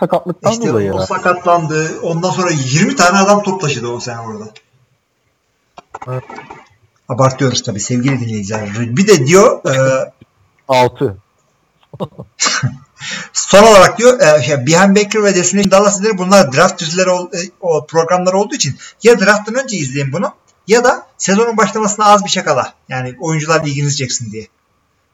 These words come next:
Speaker 2: Ben aynen öyle yapacağım. İşte Temmuz'da boş duracağıma bunları seyredeceğim.
Speaker 1: Şeyi de ben Temmuz'da izleyeceğim.
Speaker 2: All or Nothing
Speaker 1: Temmuz-,
Speaker 2: mi?
Speaker 1: Temmuz'da değil de yani belki Ağustos'ta ya da bir ara <laughs> izlemem lazım işte All or Nothing yani.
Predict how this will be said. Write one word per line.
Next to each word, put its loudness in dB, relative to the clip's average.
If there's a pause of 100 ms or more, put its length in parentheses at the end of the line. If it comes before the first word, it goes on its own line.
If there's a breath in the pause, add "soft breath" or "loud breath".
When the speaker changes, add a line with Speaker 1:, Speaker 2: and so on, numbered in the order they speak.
Speaker 2:
Ben 2
aynen 2
öyle 0
yapacağım. -6
İşte -10
Temmuz'da -2
boş -2
duracağıma -4
bunları -4
seyredeceğim. -10 (840)
Speaker 1:
Şeyi 0
de 2
ben 0
Temmuz'da -6
izleyeceğim. -8 (840)
Speaker 2:
All -2
or 2
Nothing 0
Speaker 1:
Temmuz-, -4
Speaker 2:
mi? -16 (1120)
Speaker 1:
Temmuz'da -4
değil 0
de -2
yani 0
belki -2
Ağustos'ta -4
ya -2
da 0 (1120 loud breath)
bir 6
ara 2
<laughs> 2
izlemem -2
lazım -2
işte -12
All -2
or -2
Nothing -6
yani. -4